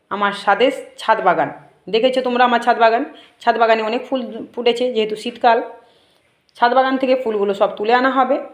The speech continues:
প্রত্যেক দিন আমার যা ফুল ওঠে, প্রত্যেকটা ঠাকুরকে দুটো একটা করে আমি দিতে পারি। বেশি, বেশি হয়ে যায়, কিন্তু কম হয় না। তো তোমাদের শিবশ্যামা মাকে আবার দর্শন করে নাও।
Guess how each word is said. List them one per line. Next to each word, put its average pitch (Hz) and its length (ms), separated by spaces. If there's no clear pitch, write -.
প্রত্যেক 240 300
দিন 254 120
আমার 214 200
যা 185 160
ফুল 240 200
ওঠে, 240 240
প্রত্যেকটা 214 420
ঠাকুরকে 208 440
দুটো 185 280
একটা 190 280
করে 196 160
আমি 185 140
দিতে 175 220
পারি। 175 220
বেশি, 247 380
বেশি 233 220
হয়ে 247 140
যায়, 233 180
কিন্তু 208 280
কম 196 220
হয় 175 200
না। 156 140
তো 175 180
তোমাদের 294 320
শিবশ্যামা 320 360
মাকে 294 200
আবার 254 340
দর্শন 294 360
করে 277 160
নাও। 269 180